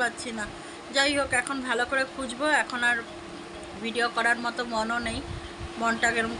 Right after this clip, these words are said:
খারাপ হয়ে গেছে। তো চলো আজকে ভিডিওটা এখানেই শেষ করে দিচ্ছি, আবার দেখা হবে অন্য কোনো নতুন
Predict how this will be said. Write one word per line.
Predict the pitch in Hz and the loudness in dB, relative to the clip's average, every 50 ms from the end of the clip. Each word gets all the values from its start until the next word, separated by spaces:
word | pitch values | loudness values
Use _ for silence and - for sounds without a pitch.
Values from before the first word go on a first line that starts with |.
| - - | -2 2
খারাপ | 240 233 226 226 226 247 | 6 6 6 6 4 2
হয়ে | 233 226 226 214 | 0 2 2 2
গেছে। | 226 220 226 - 247 269 - - - - - - - | 0 0 0 0 -2 -2 -2 -6 -10 -10 -8 -4 -2
তো | 254 254 - | 0 2 4
চলো | 254 254 269 302 339 294 226 | 4 6 6 6 6 4 4
আজকে | 226 - - 277 262 233 | 2 0 0 -2 0 0
ভিডিওটা | 254 226 247 254 240 247 262 240 | 2 2 4 4 4 4 4 2
এখানেই | 247 - 247 247 254 254 - | 2 2 0 0 2 2 4
শেষ | 262 233 226 - - | 4 2 0 0 0
করে | 254 240 247 247 | 0 0 0 -2
দিচ্ছি, | 262 254 - - 302 349 - - - - - - - - 202 | -4 -4 -2 -2 -2 -2 -4 -4 -8 -8 -8 -4 2 4 6
আবার | 226 233 220 214 220 | 6 6 6 4 2
দেখা | 214 214 247 240 | 2 4 4 2
হবে | 233 233 262 320 370 - - - - | 4 4 2 0 0 -4 -8 -4 -2
অন্য | 214 214 214 196 190 | -2 -2 -2 -2 -2
কোনো | 214 220 226 254 262 226 | -2 -2 0 0 0 -2
নতুন | 202 - 220 | -2 -4 -4